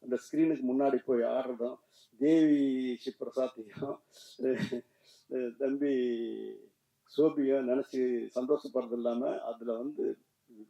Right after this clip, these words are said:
விஜயனுடைய பங்களிப்பு இருக்குது. ஒரு, ஒரு மேனரிசம், ஒ-, அதை frame to frame செதுக்கி இருக்கிறாங்க. அஹ்,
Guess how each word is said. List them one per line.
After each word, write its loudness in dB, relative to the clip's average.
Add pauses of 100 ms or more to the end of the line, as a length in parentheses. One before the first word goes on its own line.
விஜயனுடைய 4
பங்களிப்பு -2
இருக்குது. -2
ஒரு, 6
ஒரு 8
மேனரிசம், 0
ஒ-, -8 (260)
அதை 6 (160)
frame 10
to 0 (120)
frame 4
செதுக்கி 8
இருக்கிறாங்க. -2 (400)
அஹ், -16